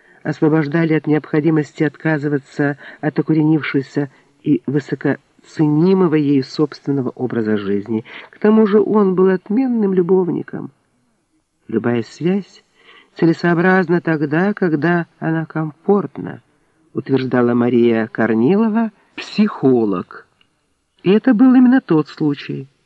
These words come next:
Уже много позже, став его женой, она поняла и даже почувствовала при этом легкий укол профессиональному самолюбию,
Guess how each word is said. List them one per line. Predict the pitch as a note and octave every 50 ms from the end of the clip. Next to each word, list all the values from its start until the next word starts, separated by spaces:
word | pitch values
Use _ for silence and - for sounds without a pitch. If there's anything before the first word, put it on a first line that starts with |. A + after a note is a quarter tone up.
| _ _ _ _ _ _ _ _ -
Уже | G2+ A#2+ B2+
много | C3 C3 B2+ A#2+ B2 A#2
позже, | - - - D3+ F3+ F#3 F3 C#3 - - - - C3+ C3+ _ - - - - - -
став | - - - C4+ C#4+ B3 -
его | D#3 C3+ A#2+ B2 B2
женой, | C3 C3+ C3+ D#3+ F#3+ G#3 G#3 A3 G#3
она | E3 F3 G3 F#3+
поняла | - G3+ G3 G3 G3+ G3 A3 A#3 A3
и | G#3+
даже | F#3 F3+ G3 F#3+ F#3+
почувствовала | - - F#3 F3+ - - A3+ A#3 A3 - - F#3+ F#3+ F#3+ F#3
при | D3 - G3
этом | G3+ F#3+ - F3+ F3+
легкий | F3 F3 F#3+ F3 - - F3
укол | E3+ C#3+ - - F#3 G3+ G3 E3+ - - - - - - - _ _
профессиональному | - E3+ F3 - - D#3+ - - - E3 D#3+ D#3 D#3 E3 D#3+ D#3 D#3 D#3 D3+ D3+ D3
самолюбию, | - - D#3 D#3 E3+ F3+ F3+ F3+ E3 C#3 B2 A#2 A2 A#2+ A#2 A#2 A2+ -